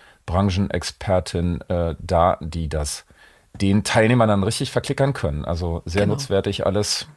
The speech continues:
Speaker 1: und, äh, hoffentlich hilfreich dann auf dem Weg zum erfolgreichen Unternehmen.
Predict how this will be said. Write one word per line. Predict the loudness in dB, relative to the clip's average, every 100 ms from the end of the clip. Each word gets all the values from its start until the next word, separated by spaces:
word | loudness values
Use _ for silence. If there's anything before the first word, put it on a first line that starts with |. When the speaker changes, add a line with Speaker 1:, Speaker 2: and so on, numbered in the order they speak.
| _ _ _
Speaker 1:
und, | 0 0 2
äh, | 2 2 2
hoffentlich | 0 2 0 2
hilfreich | 2 4 0 0
dann | 0 0
auf | -2 -2
dem | -2 -2
Weg | -2 -4
zum | -4
erfolgreichen | -2 -2 -2 -4 -4 -6 -8
Unternehmen. | -6 -6 -6 -6 -6